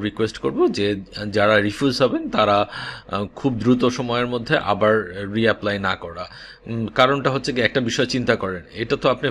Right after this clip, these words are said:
ভিজিট ভিসার কারণে অ্যাপ্লাই করতেছেন। আপনার ভিজিট ভিসা, আহ, তা, বা ট্রাভেলের বিষয়টা তো আপনার,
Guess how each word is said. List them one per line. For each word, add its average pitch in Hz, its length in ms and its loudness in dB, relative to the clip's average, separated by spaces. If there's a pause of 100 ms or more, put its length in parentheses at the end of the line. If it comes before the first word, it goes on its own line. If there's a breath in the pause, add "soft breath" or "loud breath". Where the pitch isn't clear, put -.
ভিজিট 127 260 2
ভিসার 127 360 0
কারণে 101 380 -2
অ্যাপ্লাই 98 400 -6
করতেছেন। 87 460 -10 (460 loud breath)
আপনার 110 280 0
ভিজিট 123 340 0
ভিসা, 131 440 4
আহ, 113 360 0 (160)
তা, 120 140 4 (300)
বা 113 240 10
ট্রাভেলের 120 560 6
বিষয়টা 113 380 0
তো 117 140 2
আপনার, 107 360 2